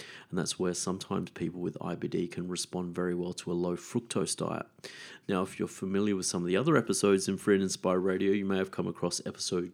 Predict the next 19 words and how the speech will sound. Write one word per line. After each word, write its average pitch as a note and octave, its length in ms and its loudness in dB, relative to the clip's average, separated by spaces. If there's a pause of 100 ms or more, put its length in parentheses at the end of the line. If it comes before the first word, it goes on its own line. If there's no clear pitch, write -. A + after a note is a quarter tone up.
two, A2+ 580 4 (140)
I G2 120 -4
believe, F#2 440 0 (520)
called F2+ 480 2 (100)
Function F2 680 -2
Over F2 260 0
Food. A#2 520 6 (200)
And F#2 160 -2
it - 140 -6
talks B2 380 2
a F2 80 2
little G2+ 260 4
bit F#2+ 160 4
about F#2+ 440 0 (260)
how F2 240 0
we F2 160 -2
can F2+ 160 -8
often F2 420 -6
mistake, F2+ 580 0